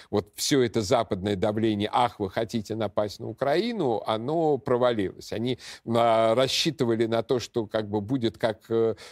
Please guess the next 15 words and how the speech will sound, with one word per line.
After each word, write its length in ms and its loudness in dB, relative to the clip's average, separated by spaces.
это 200 -4
самое, 440 0
м, 280 -2
э, 1400 2
в 120 -12
прятках, 520 2
типа, 260 -4
и 60 2
вот 240 0
я 160 2
тебя 280 0
увидел, 460 0
значит, 400 -4
ты 100 -2
проиграл. 680 0